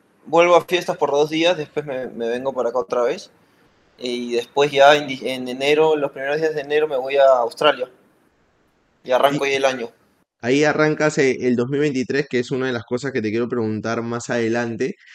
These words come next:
Speaker 2: Y, y hablando, hablando de, de la temporada dos mil veintidós, ¿cómo acaba la raqueta número uno del tenis peruano?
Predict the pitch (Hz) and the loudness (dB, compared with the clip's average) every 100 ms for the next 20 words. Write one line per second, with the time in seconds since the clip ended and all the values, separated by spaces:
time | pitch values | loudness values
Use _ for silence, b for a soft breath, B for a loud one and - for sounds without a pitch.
0 | B 151 147 139 156 151 175 190 196 208 | B 2 2 4 6 6 6 4 4 0
1 | 185 147 160 180 180 185 180 160 120 117 | 2 2 4 0 -2 -4 -2 -2 -2 2
2 | 127 117 120 127 120 135 151 147 143 151 | 2 2 -2 -4 -2 0 2 2 0 -2
3 | 151 143 127 143 - 170 170 156 - 165 | -2 0 0 0 -2 -4 -2 -4 0 2
4 | 160 151 127 117 - 135 139 139 143 143 | 2 2 0 -4 -6 -6 -4 -4 -2 -2
5 | 139 139 143 127 117 120 123 123 113 107 | 0 0 0 -2 -2 -2 -4 -2 -2 -2
6 | 95 85 | -4 -8